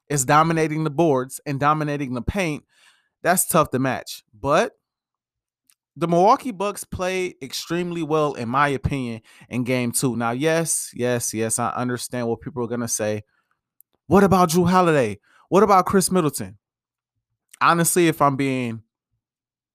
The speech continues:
if I'm being real, I expect Jrue Holiday and Khris Middleton to bounce back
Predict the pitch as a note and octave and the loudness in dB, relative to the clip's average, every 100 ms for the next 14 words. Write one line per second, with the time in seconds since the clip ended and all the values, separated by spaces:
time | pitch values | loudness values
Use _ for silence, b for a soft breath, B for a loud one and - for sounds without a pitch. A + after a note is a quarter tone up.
0 | _ C#3 D#3 D#3+ D#3+ F3+ D3 F3+ E3+ D3+ | _ -6 2 4 4 4 4 4 6 4
1 | C#3 - F3 D3+ C3 D#3 D3 D3 C3+ C3+ | 2 0 -2 -2 -4 0 2 2 0 -2
2 | A2+ A#2 C#3+ - C#3 C3 - C3+ - G#2 | -4 -4 -2 -2 -2 -4 -4 -8 -8 -2
3 | B2+ B2 A2 G2+ E2 | 0 0 -4 -8 -10